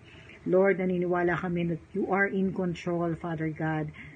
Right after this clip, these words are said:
Dalangin lamang po namin, O Diyos, na patuloy na ingatan mo po ang iyong mga anak. Ilayo, Panginoon, sa, ah, infection na ito na maranasan ng mga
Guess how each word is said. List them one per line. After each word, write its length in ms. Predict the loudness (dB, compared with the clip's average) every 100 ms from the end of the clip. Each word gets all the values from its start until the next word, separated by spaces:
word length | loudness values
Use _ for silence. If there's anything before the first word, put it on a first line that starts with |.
| -16 -4
Dalangin 420 | 0 0 0 0
lamang 320 | 0 0 -2
po 160 | -2 0
namin, 400 | 2 4 4 4
O 80 | 0
Diyos, 400 | 2 2 2 0
na 160 | -2 -2
patuloy 560 | -2 4 4 6 4
na 260 | 4 0 0
ingatan 540 | 0 2 2 4 4
mo 80 | 4
po 180 | 2 0
ang 160 | 2
iyong 220 | 0 0 -2
mga 260 | -2 -2
anak. 300 | -2 -2 -2 -6 -14 -16 -8 2
Ilayo, 480 | 6 8 8 8 6
Panginoon, 640 | 2 2 0 2 2 2
sa, 460 | 0 -2 0 0 -2 -6 -16 -18 -4
ah, 280 | 0 0 0
infection 680 | 0 2 4 4 4 2 4
na 80 | 2
ito 380 | 0 2 2 2
na 120 | 2
maranasan 1120 | 0 0 -2 -2 -2 -2 0 2 2 2 0
ng 100 | 0
mga 180 | 0 -2